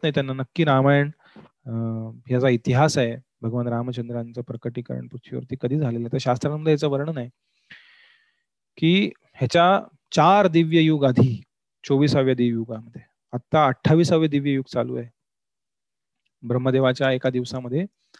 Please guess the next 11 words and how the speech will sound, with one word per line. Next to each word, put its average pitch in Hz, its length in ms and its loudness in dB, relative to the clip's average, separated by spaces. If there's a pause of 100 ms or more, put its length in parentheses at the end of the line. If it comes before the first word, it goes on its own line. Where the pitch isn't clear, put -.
(120)
चौदा 147 340 4
मनू 151 280 -2
असतात, 117 420 -8 (160)
चौदा 127 280 0
मन्वंतर. 131 560 -4 (720)
एक 151 240 2
मनू 143 260 -2
राज्य 131 280 0
करतो 127 260 -6
एका 127 240 0
मन्वंतरासाठी 123 840 -8